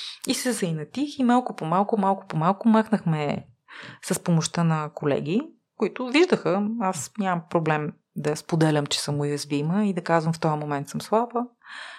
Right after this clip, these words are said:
и имам нужда от помощ. И,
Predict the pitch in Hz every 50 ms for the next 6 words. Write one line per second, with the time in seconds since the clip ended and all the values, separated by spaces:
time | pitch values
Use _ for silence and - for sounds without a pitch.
0 | - _ - 190 175 175 180 170 170 - 208 202 - - 165 143 139 135 - -
1 | - - - - - - - - - - - - - _ - - - 185 185 -
2 | - - 185 185 185 - - 180 185 - - - - - - -